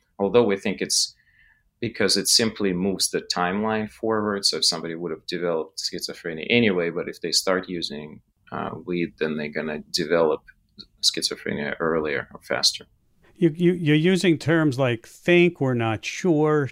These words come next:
Speaker 2: To me, how do, how do we get to be more sure about
Speaker 1: Exactly.
Speaker 2: these things? And don't we need to, as physicians, to understand it m-, more completely?
Speaker 1: Of course we do. And I hope some of the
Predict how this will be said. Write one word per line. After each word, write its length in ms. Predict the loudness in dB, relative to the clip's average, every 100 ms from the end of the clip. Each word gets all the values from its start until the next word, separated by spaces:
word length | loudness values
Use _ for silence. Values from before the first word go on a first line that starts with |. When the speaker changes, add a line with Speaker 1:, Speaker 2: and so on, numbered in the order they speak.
| -4
Speaker 2:
To 80 | 0
me, 520 | 4 4 4 0 -6 _ _ _ _ _
how 140 | 2
do, 100 | 2
how 180 | 2 4
do 100 | 4
we 160 | 4 2
get 300 | 2 0 0
to 100 | 0
be 200 | 4 6
more 260 | 6 4
sure 400 | 2 2 4 6
about 180 | 4 4
Speaker 1:
Exactly. 640 | 4 2 4 6 6 4
Speaker 2:
these 140 | 0 0
things? 260 | 2 2
And 220 | 4 4 8
don't 220 | 6 8
we 160 | 8
need 280 | 8 6 4
to, 200 | 4 4
as 160 | 4 2
physicians, 880 | 0 2 2 2 2 2 2 0 -10 _ -20 _ _ -6
to 140 | 0
understand 640 | 4 4 2 0 0 2 2
it 140 | 0 -4
m-, 80 | -8 _
more 180 | 0 0
completely? 520 | 0 0 2 2 4
Speaker 1:
Of 60 | 4
course 280 | 4 4 4
we 100 | 0
do. 300 | 0 -4 -6 -8
And 220 | -4 -2
I 100 | 0
hope 220 | 2 2 4
some 240 | 6 6
of 140 | 4 6
the 840 | 6 6 4 2 -2 -6 -6 -8